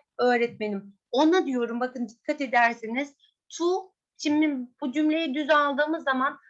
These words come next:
I promise to my English teacher'dır değil mi?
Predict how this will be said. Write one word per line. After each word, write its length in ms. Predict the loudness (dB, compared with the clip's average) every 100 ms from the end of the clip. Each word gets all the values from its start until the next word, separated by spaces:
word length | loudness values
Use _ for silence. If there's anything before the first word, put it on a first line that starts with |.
| _ 4 4
I 140 | 4 0
promise 560 | 0 2 2 0 -6 _ _ -4
to 440 | 0 0 0 -4 -2
my 500 | 2 4 4 2 -8 -8
English 480 | -6 -4 -8 -10
teacher'dır 760 | -14 -10 -10 -8 -8 -6 -8 -6
değil 120 | -4
mi? 140 | -4